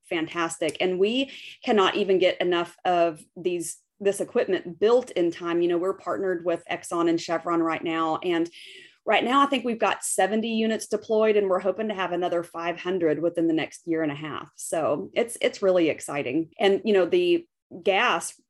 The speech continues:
from there doesn't have to go to the refineries anymore. It's, like, ninety-six percent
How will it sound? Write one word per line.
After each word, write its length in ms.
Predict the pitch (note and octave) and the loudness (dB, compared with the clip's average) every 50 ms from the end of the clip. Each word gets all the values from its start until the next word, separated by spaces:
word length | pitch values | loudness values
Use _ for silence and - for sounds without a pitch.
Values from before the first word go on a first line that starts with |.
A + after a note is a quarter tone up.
| _ - | _ -2
from 180 | - G3+ F#3+ F3+ | -2 0 2 4
there 160 | G3 A3+ A3+ | 2 2 2
doesn't 240 | A3 G3 - - F#3 | 0 -2 -2 -2 -6
have 140 | F#3 F#3 - | -8 -8 -8
to 80 | F3+ | 0
go 120 | E3+ F#3 F3+ | 2 2 2
to 60 | F3+ | 2
the 80 | F3+ E3 | 0 -2
refineries 640 | D#3 E3 - F3+ F#3 G3+ A3 A3+ G3+ F3+ E3+ D#3+ | -2 -4 -4 -4 -4 -2 -2 -2 0 0 0 0
anymore. 380 | F3+ F3 E3+ E3+ E3+ D#3 D#3+ F3 | 0 0 2 2 2 0 0 -2
It's, 180 | F3+ - - | -4 -6 -4
like, 220 | G3+ F3+ E3 - - | -4 -4 -4 -4 -4
ninety-six 800 | F#3+ F3 E3 E3+ F#3 G3 G3+ F#3+ - - - G#3 G3 G3+ - - | -6 -4 -2 -2 -2 -2 -4 -6 -6 -6 -4 -4 -4 -6 -8 -16
percent 500 | _ - G3 F3+ - - G3 F#3 F#3 | _ -6 -6 -6 -2 0 0 0 0